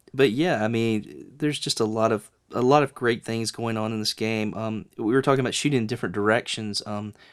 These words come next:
I really like the controls, how, um, the, the actual Super Nintendo controller, you can use the, um, your, your, your top buttons, your left and right top buttons, um, to, um, to one point's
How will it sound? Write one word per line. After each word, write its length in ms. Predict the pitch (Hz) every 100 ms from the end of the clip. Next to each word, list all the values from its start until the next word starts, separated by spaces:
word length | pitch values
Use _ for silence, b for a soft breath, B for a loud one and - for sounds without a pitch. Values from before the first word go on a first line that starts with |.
| b
I 40 | 113
really 160 | 180
like 160 | 151 117
the 60 | 107
controls, 720 | - 107 - 117 120 117 -
how, 440 | 127 113 110 104 b b b b -
um, 320 | 113 107 95 _ _ - _ _
the, 160 | 113 92 90
the 200 | 120 123
actual 360 | 101 117 107
Super 260 | - 131 127
Nintendo 380 | 120 107 120 110
controller, 400 | 107 - 117 113
you 80 | 110
can 140 | 113
use 180 | 113 -
the, 260 | 110 104
um, 360 | 98 107 101 104 _ _
your, 120 | 113
your, 160 | 98 107 -
your 140 | 110
top 320 | 110 123 117 123
buttons, 300 | 113 110 113
your 100 | 107
left 220 | 107 -
and 100 | 107
right 240 | 110 107
top 260 | - 110 -
buttons, 380 | 117 104 104 - B B B B
um, 440 | 117 113 110 95 - - - -
to, 380 | 127 117 110 101
um, 400 | 107 104 95 - -
to 100 | -
one 280 | 123 127 120
point's 360 | 135 120 -